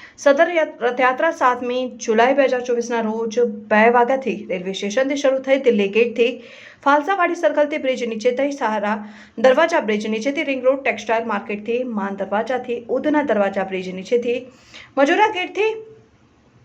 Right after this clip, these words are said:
અઠવા ગેટથી સરદાર બ્રિજ થઈને ગુજરાત ગેસ સર્કલથી ચોકસીવાડી ઋષભ ચાર રસ્તા રાંદેર રોડથી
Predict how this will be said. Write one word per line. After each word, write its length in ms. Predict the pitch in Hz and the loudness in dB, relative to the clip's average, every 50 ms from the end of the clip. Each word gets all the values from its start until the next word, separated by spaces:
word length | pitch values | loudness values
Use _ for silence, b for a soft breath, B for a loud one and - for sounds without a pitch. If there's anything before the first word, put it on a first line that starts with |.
| _ - - - - | _ -20 -18 -10 -4
અઠવા 320 | 220 214 208 220 220 214 | -4 -2 2 2 2 2
ગેટથી 480 | 214 208 220 240 254 254 - 269 247 262 | 2 2 0 0 0 0 -2 -4 -4 -4
સરદાર 400 | - - 226 196 - 196 196 190 | -2 -2 -4 -2 0 -2 -2 0
બ્રિજ 260 | 202 233 240 240 240 | -2 -4 -4 -4 -6
થઈને 400 | - 254 240 240 247 262 269 B B B B B B B | -2 -2 0 0 0 -4 -6 B B B B B B B
ગુજરાત 320 | 226 226 254 302 311 302 | -2 2 2 2 2 2
ગેસ 280 | - 277 277 269 269 - | 0 0 0 0 -2 -2
સર્કલથી 400 | - 240 240 262 240 233 262 262 | -4 -2 0 -2 -2 -2 -2 -4
ચોકસીવાડી 640 | - 254 233 233 - 220 208 196 185 190 202 233 240 | -2 -2 -2 -2 -2 -6 -4 0 0 0 2 2 0
ઋષભ 420 | 233 233 208 - 233 220 214 - | -2 -4 -6 -6 -8 -8 -8 -8
ચાર 300 | - 240 220 214 220 214 | -2 0 0 0 0 -2
રસ્તા 280 | 214 214 - 240 240 254 | -6 -6 -4 -2 -2 0
રાંદેર 360 | 240 220 208 196 196 196 196 | 0 -2 -2 -2 -4 -4 -2
રોડથી 880 | 202 196 220 233 220 - - - - - - 247 269 285 285 285 | -2 -2 -2 -4 -6 -10 -18 -20 -10 -4 0 0 2 0 0 -2